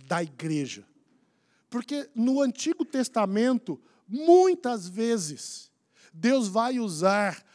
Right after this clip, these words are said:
ah, Moisés e os profetas para falar acerca desse tipo de herege. Em Deuteronômio, capítulo dezoito, o povo sendo preparado para entrar na terra prometida,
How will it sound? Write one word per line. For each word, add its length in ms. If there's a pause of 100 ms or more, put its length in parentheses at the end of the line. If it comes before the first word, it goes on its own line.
(120)
ah, 100
Moisés 920
e 60
os 100
profetas 880 (300)
para 120
falar 560
acerca 460
desse 320
tipo 500 (220)
de 160
herege. 680 (380)
Em 100
Deuteronômio, 960
capítulo 540
dezoito, 720 (220)
o 40
povo 320
sendo 280
preparado 680
para 200
entrar 360
na 120
terra 260
prometida, 760